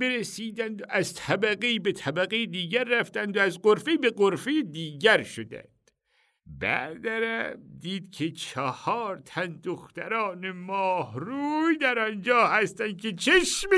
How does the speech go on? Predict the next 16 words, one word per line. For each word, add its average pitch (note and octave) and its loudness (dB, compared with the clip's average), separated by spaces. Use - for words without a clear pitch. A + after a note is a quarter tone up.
کس D#4 6
نکوتر A3+ 6
از F3+ 6
ایشان G3 2
ندیده G3 2
و A3 4
ایشان A#3+ 6
با A3+ 8
آوازهای A3+ 8
خوش A3 -2
می‌خواندند A3+ 2
و A3 4
دف G3+ 4
و A3 4
چنگ A#3+ 6
می‌نواختند. A3 -2